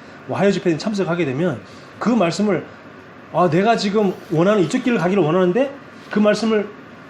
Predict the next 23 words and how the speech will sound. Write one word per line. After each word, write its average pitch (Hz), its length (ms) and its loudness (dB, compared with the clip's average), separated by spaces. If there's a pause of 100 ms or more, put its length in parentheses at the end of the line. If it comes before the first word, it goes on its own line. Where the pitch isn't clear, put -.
(140)
해석을 233 320 0
할 233 160 -2
때, 196 220 2
아, 220 160 2
이쪽 196 340 -2
길로 294 140 0
가는 214 260 -2
것처럼 262 420 -2
들려요. 175 480 2 (600)
근데 269 220 4
완전히 226 480 2
내가 190 420 2 (480)
마음을 208 320 0
내려놓고 220 420 0
반대쪽으로 240 420 -4
생각하면, 196 460 -2 (340)
어? 269 220 0 (480)
이 202 100 -2
말씀이 262 500 0
같은 - 340 -2
말씀인데 226 460 0
다르게 262 320 2
느껴지거든요. 135 500 0